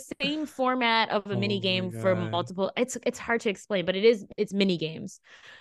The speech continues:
Speaker 1: Um, so that one you do a mini game, and then there's, like, a Guitar Hero style mini game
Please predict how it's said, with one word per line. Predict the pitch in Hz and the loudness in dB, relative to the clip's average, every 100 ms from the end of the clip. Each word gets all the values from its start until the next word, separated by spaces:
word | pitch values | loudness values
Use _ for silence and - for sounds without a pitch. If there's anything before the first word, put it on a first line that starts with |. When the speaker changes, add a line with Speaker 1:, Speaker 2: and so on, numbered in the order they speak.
| - - | -8 2
Speaker 1:
Um, | 202 190 180 180 - | 4 4 2 -4 -4
so | 240 | 0
that | 208 220 - | 4 4 4
one | 226 | 2
you | 220 208 | 0 0
do | 208 202 202 202 190 | 0 0 2 2 0
a | 185 - | -4 -4
mini | 190 190 180 | -2 -2 0
game, | 185 180 180 185 | 0 0 0 0
and | 202 | 0
then | 220 | 0
there's, | 226 262 | 0 2
like, | 254 | 0
a | 226 | 0
Guitar | 175 196 - 170 170 | 0 0 2 4 4
Hero | 170 214 202 202 | 0 -2 2 2
style | 208 214 202 202 | 0 0 2 2
mini | 208 208 | 0 -2
game | 208 202 202 202 208 | -2 0 0 -2 -4